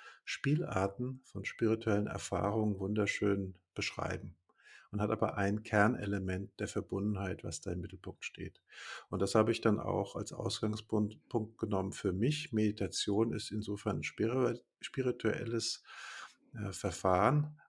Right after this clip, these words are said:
oder ein spiritueller Weg, weil ich damit eben Verbundenheit erfahren kann. Und die erste Art von Verbundenheit, die mir besonders wichtig ist, ist eben die mit sich selbst,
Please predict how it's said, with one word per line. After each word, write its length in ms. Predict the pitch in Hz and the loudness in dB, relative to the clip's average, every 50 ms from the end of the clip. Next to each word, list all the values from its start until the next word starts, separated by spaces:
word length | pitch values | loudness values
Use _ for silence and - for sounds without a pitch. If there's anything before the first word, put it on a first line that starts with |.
| _ | _
oder 160 | - 101 98 95 | -14 -10 -8 -6
ein 60 | 92 | -6
spiritueller 640 | - - - 110 107 104 - 113 101 92 92 90 87 | -6 -2 0 2 2 2 2 0 0 0 0 0 4
Weg, 300 | 98 101 113 - - - | 4 4 4 4 4 4
weil 200 | 113 110 113 - | 6 6 6 6
ich 140 | - - - | 4 0 2
damit 340 | - 98 104 117 123 117 - | 4 4 6 6 4 2 0
eben 240 | - 110 113 123 | 0 0 0 0
Verbundenheit 960 | 113 - - 107 107 - 107 113 123 120 113 98 104 107 101 101 98 - - _ _ _ _ _ _ _ _ _ _ _ _ _ _ _ _ _ - | 0 -2 -2 -2 0 2 2 2 2 0 0 0 2 2 2 2 0 -2 -10 _ _ _ _ _ _ _ _ _ _ _ _ _ _ _ _ _ -8
erfahren 560 | - 110 - - - 101 92 92 90 101 92 | -6 -6 -2 2 4 4 4 4 2 0 -4
kann. 320 | - - 95 87 90 - - _ _ _ _ _ _ _ _ | -4 -4 -4 -4 -6 -6 -12 _ _ _ _ _ _ _ _
Und 260 | - 107 101 - - _ _ _ _ - - | -6 -4 -4 -6 -8 _ _ _ _ -8 -6
die 60 | - | -4
erste 420 | - - 98 107 113 - - - 107 | -2 0 2 2 2 2 2 0 0
Art 120 | 110 - | 0 0
von 180 | - - 113 110 | 0 -2 -2 0
Verbundenheit, 720 | - 113 104 - 110 110 113 113 107 113 104 101 104 - | -2 -4 -2 0 2 2 2 2 2 2 2 2 0 0
die 280 | 107 104 107 107 104 98 | 0 2 2 2 2 0
mir 260 | 107 107 101 104 104 101 - - | 0 0 2 2 2 0 -2 -4
besonders 440 | 101 98 101 95 98 98 95 - - | -4 -2 0 0 0 0 -2 -2 -4
wichtig 300 | 101 101 - - - - | -8 -6 -6 -8 -8 -6
ist, 160 | - - - | -6 -6 -6
ist 240 | 107 104 - - - | -6 -6 -6 -6 -4
eben 240 | 104 107 104 104 - | -2 -2 -2 -2 0
die 140 | - 107 107 | 0 2 2
mit 180 | 101 98 98 | 2 2 0
sich 260 | - - 104 - - - | 2 2 2 2 2 0
selbst, 540 | - - 85 87 - - - - - - | 0 0 0 0 -2 -4 -10 -10 -12 -18